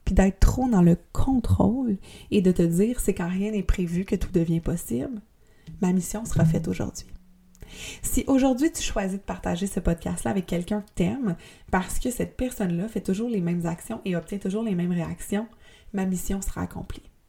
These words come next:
Mais ma mission pourrait s'accomplir encore plus grâce à toi. Si t'as envie de vivre, d'expérimenter, parce que quand je te parle, là, puis je me pense, là,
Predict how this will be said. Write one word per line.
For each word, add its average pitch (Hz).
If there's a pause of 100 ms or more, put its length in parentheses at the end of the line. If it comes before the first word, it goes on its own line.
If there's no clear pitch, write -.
(920)
Mais 247
ma 262
mission 269
pourrait 226
s'accomplir 220
encore 175
plus 196 (180)
grâce 190
à 170
toi. - (840)
Si -
t'as 320
envie 208
de 202
vivre, 185 (120)
d'expérimenter, 190
parce 196
que 311 (500)
quand 339
je -
te 214
parle, 202
là, 202
puis 196
je -
me 190
pense, 208
là, 190